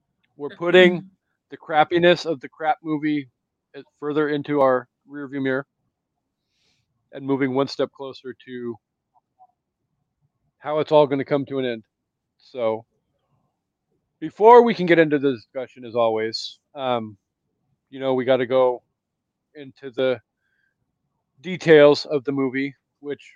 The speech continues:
Speaker 1: released on July eleventh, two thousand seven. It was directed by David Yates, released by Warner Brothers Pictures, had a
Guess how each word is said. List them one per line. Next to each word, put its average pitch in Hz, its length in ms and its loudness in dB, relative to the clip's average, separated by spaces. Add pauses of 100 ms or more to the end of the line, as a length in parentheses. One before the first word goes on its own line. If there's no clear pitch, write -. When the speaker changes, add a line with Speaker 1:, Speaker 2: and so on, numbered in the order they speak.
Speaker 1:
released 131 400 -4
on 127 180 -4
July 127 280 2
eleventh, 120 320 -6 (140)
two 120 100 -20
thousand 113 320 -14
seven. 135 500 -6
It - 80 -20
was 123 240 -20
directed 147 360 -16
by 139 140 0
David 123 300 -2 (260)
Yates, 180 540 -2 (460)
released 147 360 -2
by 143 140 4
Warner 139 240 2
Brothers 131 320 0
Pictures, 160 580 -4
had 139 380 4 (100)
a 135 560 -4